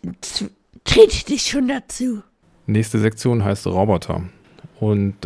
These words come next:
Speaker 2: da haben wir den Mirokai von Enchanted Tools. Und das ist ein Roboter,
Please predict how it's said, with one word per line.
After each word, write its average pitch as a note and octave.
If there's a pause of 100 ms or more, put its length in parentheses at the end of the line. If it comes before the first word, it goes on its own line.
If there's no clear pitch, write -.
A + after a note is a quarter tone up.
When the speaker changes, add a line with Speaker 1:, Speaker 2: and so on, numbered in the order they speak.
(140)
Speaker 2:
da F#2+
haben G2
wir F#2+
den F#2 (260)
Mirokai G2+
von G2
Enchanted G2+
Tools. A2+ (520)
Und G2+
das G2
ist -
ein G2+
Roboter, G2+